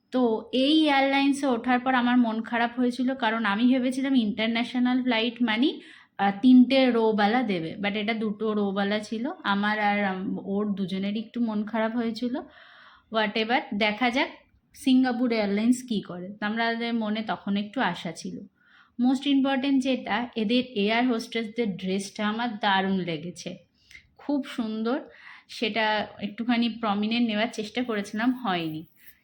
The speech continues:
এখানে সিটটা দেখছিলাম যে সিটের পেছনে কী কী ফেসিলিটিস দিয়েছে। একটা ছোট টেবিল মতো দিয়েছে, আর নিচে একটা বড় টেবিল। আর আমাকে পাওয়ার ব্যাংক বার করতেই হয়নি,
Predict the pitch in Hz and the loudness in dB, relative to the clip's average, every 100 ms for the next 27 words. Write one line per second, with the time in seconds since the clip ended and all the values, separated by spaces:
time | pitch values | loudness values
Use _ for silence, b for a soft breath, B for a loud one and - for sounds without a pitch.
0 | - 220 254 262 254 262 254 269 254 233 | -10 -2 2 2 2 0 0 -2 0 0
1 | 240 254 233 240 262 254 247 220 226 220 | -2 -6 -2 2 2 2 -2 -2 -4 -4
2 | 220 220 240 214 254 254 226 214 214 214 | -6 -6 -4 -4 -2 0 -2 -4 -10 -8
3 | 226 202 208 202 202 220 - - - 180 | -8 -6 -4 -4 -4 -10 -12 -14 -12 -10
4 | 208 208 208 202 214 214 208 226 220 220 | -8 -6 -4 -4 -4 -6 -6 -6 -6 -6
5 | 220 349 - - 202 202 196 202 202 - | -6 -10 -12 -10 -4 -2 -2 -6 -8 -6
6 | 240 208 196 190 202 208 359 - B B | -6 -2 -4 -4 -4 -4 -4 -6 B B
7 | B B - 202 208 202 202 196 - 214 | B B -4 0 2 2 0 -2 -4 -4
8 | 226 269 254 190 196 214 226 233 202 185 | -2 -4 0 4 4 2 0 0 0 -2
9 | 190 220 208 254 262 247 247 294 311 | -4 -8 -4 0 2 2 4 2 0